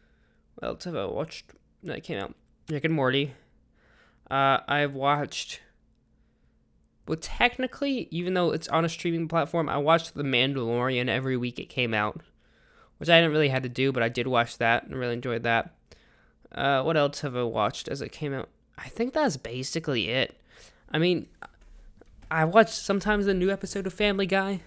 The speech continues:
but it's not really a consistent watch. Like, I don't wait for it like I did those other shows.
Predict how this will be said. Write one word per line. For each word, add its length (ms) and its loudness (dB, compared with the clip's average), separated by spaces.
but 80 -2
it's 100 -6
not 120 -2
really 180 4
a 40 0
consistent 640 -4
watch. 280 -2
Like, 120 -2
I 40 0
don't 220 -2
wait 260 -2
for 220 -2
it 80 -2
like 180 -2
I 100 -2
did 320 -6
those 200 -4
other 180 -2
shows. 520 -4